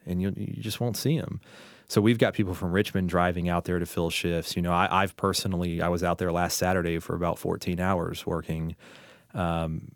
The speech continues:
you, we've got the manager that's running the shop right now is a girl from Richmond that's nineteen years old,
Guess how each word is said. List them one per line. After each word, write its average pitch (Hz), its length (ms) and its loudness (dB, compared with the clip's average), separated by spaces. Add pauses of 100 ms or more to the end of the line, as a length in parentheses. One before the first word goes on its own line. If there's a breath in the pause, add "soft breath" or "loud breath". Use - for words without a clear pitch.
(380)
you, - 320 -10 (200)
we've 104 280 0
got 98 200 4 (680)
the 110 240 -2
manager 107 400 4
that's 98 160 0
running 104 220 4
the 92 40 0
shop 87 280 2
right 90 120 2
now 90 220 2
is 87 100 -2
a 90 40 -4
girl 87 220 2
from 87 180 -2
Richmond 87 260 -2
that's 82 100 -4
nineteen 87 360 -2
years 85 180 -2
old, 87 480 0